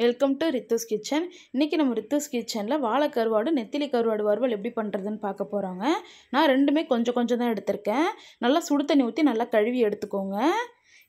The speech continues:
இப்ப அது கூட வந்து நம்ம உப்பு சேர்த்துக்கலாம். உப்பு வந்து கம்மியாவே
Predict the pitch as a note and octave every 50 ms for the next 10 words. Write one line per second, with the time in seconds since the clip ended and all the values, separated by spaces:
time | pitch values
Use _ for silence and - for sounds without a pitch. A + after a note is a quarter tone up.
0 | - C#4 - C#4 C4 A#3 A#3+ B3 B3 D4 D#4 D4+ C4 C4 D#4 F4+ D#4 C4 A#3+ A#3+
1 | - C#4 B3+ - A3+ G#3 - - - - G#3+ G3+ A#3 C#4 C4+ A#3 A3+ - E4+ D#4
2 | C4 A#3+ B3 D#4 D4+ A#3+ A3 A#3 B3 C4+ C4 B3+ C4+